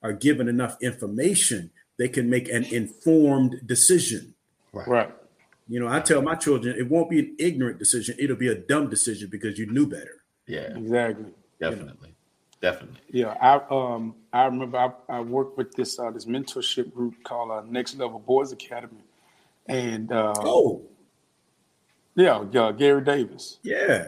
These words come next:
Speaker 3: Yeah, Gary Davis, man. I, uh, connected with them, and I remember, uh, Killer Mike,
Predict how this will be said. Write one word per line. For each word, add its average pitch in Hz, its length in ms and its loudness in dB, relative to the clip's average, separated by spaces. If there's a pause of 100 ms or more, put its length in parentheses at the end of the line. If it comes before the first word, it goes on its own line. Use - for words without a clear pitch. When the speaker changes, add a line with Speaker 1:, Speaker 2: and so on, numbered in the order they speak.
(120)
Speaker 3:
Yeah, 123 260 0
Gary 123 280 2
Davis, 127 360 0
man. 117 320 -4
I, 123 260 -4
uh, 117 220 2
connected 123 500 -2
with 120 180 -6
them, 123 240 0
and 113 260 -6
I 117 120 4
remember, 120 440 -4 (600)
uh, 113 360 -2 (640)
Killer 156 280 2
Mike, 139 440 -2